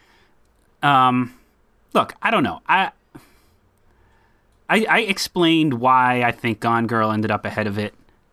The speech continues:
on that podcast. Everybody should just go listen to that. It's a good spirited argument that we all had. But I am willing to, for the sake of this, say that our top four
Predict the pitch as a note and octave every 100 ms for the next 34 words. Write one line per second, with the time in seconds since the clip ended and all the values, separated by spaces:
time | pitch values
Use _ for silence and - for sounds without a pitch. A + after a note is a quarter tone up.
0 | _ A2+ G#2 G2+ F#2+ G#2+ G2 - G2 G2
1 | - - - _ _ _ _ C#3+ C#3+ C3
2 | - A#2+ - A2 G#2 - G#2 F#2+ F#2+ F#2+
3 | - - A2 - - - A2+ G#2 F#2+ F#2
4 | - F#2+ F#2+ F#2+ F#2+ F#2 F#2+ F#2+ F#2+ F#2
5 | G2+ G2 F#2+ - _ _ _ _ _ _
6 | _ _ _ _ C3+ D3+ F3+ F3 F3 F3+
7 | A3 A3 A3 A3 - - F3 D3+ C#3+ C#3
8 | - _ _ _ _ _ _ _ - D#3
9 | C#3+ C3+ B2+ - D3 C#3 A#2+ C3 C3 A2
10 | - - - - _ - - C3 B2 A#2+
11 | A#2 A2+ - A#2+ - - C3+ A#2 G2+ G2